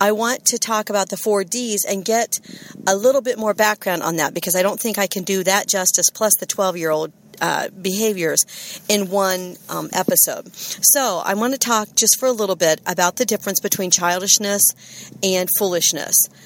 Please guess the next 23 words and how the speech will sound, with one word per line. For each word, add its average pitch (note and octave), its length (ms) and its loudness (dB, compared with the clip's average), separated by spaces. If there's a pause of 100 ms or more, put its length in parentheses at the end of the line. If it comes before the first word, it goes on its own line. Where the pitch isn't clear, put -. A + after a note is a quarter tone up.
(440)
um, E3 480 0
or G3+ 300 6
what F#3 120 4
we G3 120 -4
call E3 280 2
character G3 680 0 (320)
problems E3+ 640 2 (520)
and E3+ 420 0 (100)
disobedience, E3+ 920 2 (160)
or F3+ 140 0
four F3+ 260 0
Ds. - 1000 -4 (140)
Um, F3 380 0 (440)
the G#3+ 200 2
first E4+ 260 4
thing, F#3+ 240 -2
when G3+ 140 0
we're C4+ 80 2
talking A#3+ 420 -2
about A3 220 2
childishness, E3+ 760 2 (720)
and, F3 460 2 (140)
um, D#3 400 -2